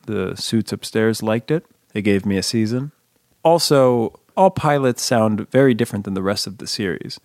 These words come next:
or look very different than the rest of the series. And in that way, I'm very excited about these next coming episodes. Hopefully they feel a little better. Hopefully they sound better. This week, I wanted to talk about The Good Place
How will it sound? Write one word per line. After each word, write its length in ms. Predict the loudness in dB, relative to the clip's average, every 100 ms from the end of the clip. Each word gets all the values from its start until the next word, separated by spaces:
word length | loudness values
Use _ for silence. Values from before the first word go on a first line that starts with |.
| _ _ _ 0
or 120 | 2
look 220 | 2 2
very 240 | 4 4
different 280 | 2 -2 -6
than 80 | -6
the 60 | -6
rest 220 | -6 -8
of 60 |
the 60 | -8
series. 340 | -6 -4 -6
And 180 | -2 2
in 160 | 4 4
that 280 | 2 0 0
way, 440 | 0 0 -2 -6 -12 _ _ _ -4
I'm 80 |
very 260 | 2 2 2
excited 500 | -2 -4 -4 -4 -8 _ _ _ -2
about 280 | 0 0 0
these 200 | -4 -2
next 220 | -4 -2
coming 260 | -2 0
episodes. 560 | 0 -2 -6 -6 -6 -10 _ _ _ _ _
Hopefully 300 | -10 -6 -4
they 160 | -4
feel 420 | -6 -4 -2 -2 -6 _
a 60 | -2
little 220 | 0 2
better. 260 | 0 -2 -2
Hopefully 280 | -4 -6 -6
they 120 | -6
sound 380 | -4 -2 0 2
better. 280 | 2 0 -6 _ _ _
This 240 | 2 2 2
week, 180 | 0
I 120 | 0 0
wanted 300 | 2 2 2
to 40 |
talk 300 | 2 0 0
about 420 | 0 2 0 -4 0
The 60 |
Good 200 | 2 2
Place 480 | 2 2 2 -2 -8